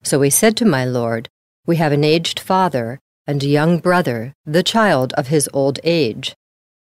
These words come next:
This one's full brother is dead, and since he is the only one by that mother who is left,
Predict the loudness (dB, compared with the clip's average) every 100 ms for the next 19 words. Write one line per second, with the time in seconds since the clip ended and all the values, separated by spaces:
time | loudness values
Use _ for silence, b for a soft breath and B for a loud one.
0 | _ _ _ 2 4 4 4 4 0 2
1 | 2 2 0 -2 -2 -4 -4 -6 -2 -2
2 | 0 -6 -14 _ _ _ _ _ _ -8
3 | -4 2 2 4 2 4 2 2 4 4
4 | 4 4 2 2 0 0 0 0 -2 -2
5 | 0 0 -2 -2 -2 -2 -2 -2 -2 -4
6 | -14